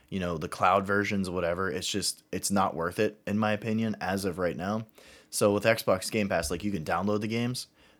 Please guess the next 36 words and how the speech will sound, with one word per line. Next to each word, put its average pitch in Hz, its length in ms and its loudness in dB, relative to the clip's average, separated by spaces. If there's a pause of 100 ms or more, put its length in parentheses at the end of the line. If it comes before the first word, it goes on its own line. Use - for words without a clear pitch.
Now, 92 480 2 (160)
w-, - 160 -12
w-, 98 240 -10
that's 101 220 6 (100)
awesome. 143 460 4 (480)
So, 101 300 6
like, 95 180 2
literally, 107 640 4 (400)
you 127 160 2
could 120 120 4
just 98 160 -2
pay 107 160 0
for 95 140 -2
that 107 160 6
every 87 200 2
month. 82 220 -6
Like, 87 80 -4
you 98 80 -2
don't 120 80 -2
even 98 120 0
need 104 120 0
to 85 60 -6
buy 113 240 0
games, 101 260 -6
which 127 140 -4
is 107 120 -2
crazy 185 800 0 (480)
because, 127 720 2 (920)
like, 107 180 -2
how, 143 440 0
like, 98 300 -6
I 175 160 0
don't, - 160 -8 (1700)
how 151 440 4
do 135 140 -2
you 104 560 2